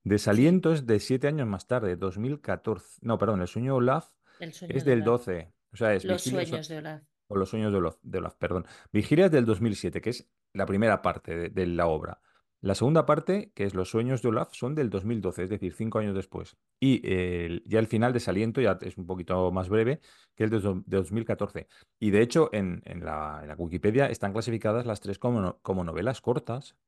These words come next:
Speaker 2: Ujú.
Speaker 1: Y luego este libro, Trilogía, lo clasifican como, em, lo diré, como una recopilación de novelas cortas. Mira, hoy hemos coincidido y tenemos los dos la misma taza.
Speaker 2: <laughs>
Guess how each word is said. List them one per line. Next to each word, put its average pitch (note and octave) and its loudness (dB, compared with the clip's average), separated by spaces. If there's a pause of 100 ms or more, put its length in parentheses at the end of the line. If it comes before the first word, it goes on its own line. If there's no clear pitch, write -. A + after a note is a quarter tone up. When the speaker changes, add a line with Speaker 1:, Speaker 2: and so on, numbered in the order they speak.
(260)
Speaker 2:
Ujú. G3+ -6
Speaker 1:
Y G#2+ -4
luego A#2 4
este G#2+ 0
libro, C3 4
Trilogía, B2 2
lo C#3 -4
clasifican G#2 -4
como, A#2 0
em, F2 -4 (400)
lo F#2 -6
diré, E2+ -4 (840)
como F#2+ 2
una G2+ 4
recopilación G#2 2
de B2 2
novelas F2+ 0
cortas. - -2 (920)
Mira, D3+ -6
hoy B2+ 2
hemos D#3+ 0
coincidido D3 0
y - -2
tenemos C3+ -2
los C3 0
dos B2+ -2
la B2+ -2
misma A#2+ -4
taza. - -12 (1300)
Speaker 2:
<laughs> B3 -2